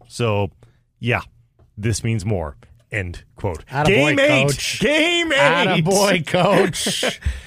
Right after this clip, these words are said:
Speaker 1: You know, no, enough telling us, "No, no, no, that's, we've turned the page. Our minds are, uh, focused on this season." Like, the, the hockey speak wasn't there from Jim Montgomery, and I love it.
Speaker 2: Mm-hmm.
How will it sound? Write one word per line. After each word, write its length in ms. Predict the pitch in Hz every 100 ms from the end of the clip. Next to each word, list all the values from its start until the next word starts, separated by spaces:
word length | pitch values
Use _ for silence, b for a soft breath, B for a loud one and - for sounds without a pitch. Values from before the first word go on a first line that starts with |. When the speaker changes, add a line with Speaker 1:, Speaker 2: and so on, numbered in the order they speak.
| B -
Speaker 1:
You 100 | 208
know, 200 | 240 247
no, 200 | 277 294 220
enough 240 | 247 247
telling 280 | - 202 190
us, 160 | 180 143
"No, 200 | 151 156
no, 120 | 139
no, 240 | 110 101
that's, 180 | 123 131
we've 160 | 139 147
turned 200 | - 151
the 60 | 143
page. 400 | 120 117 117 113
Our 100 | 120
minds 320 | 117 120 120
are, 360 | 113 107 104 107
uh, 200 | 104 98
focused 400 | - 120 127 -
on 120 | 110
this 160 | 113 -
season." 420 | 127 117 117 113
Like, 200 | 104 101
the, 140 | 135 B B B B
the 240 | 135 151
hockey 380 | 143 - - 285
speak 340 | 214 - 165 165
wasn't 380 | 180 196 233 220
there 220 | 277 330
from 180 | 339 160
Jim 160 | 143
Montgomery, 520 | 127 120 120 120 120 131
and 80 |
I 20 | 185
love 240 | 294 302
it. 160 | 127 -
Speaker 2:
Mm-hmm. 280 | 123 147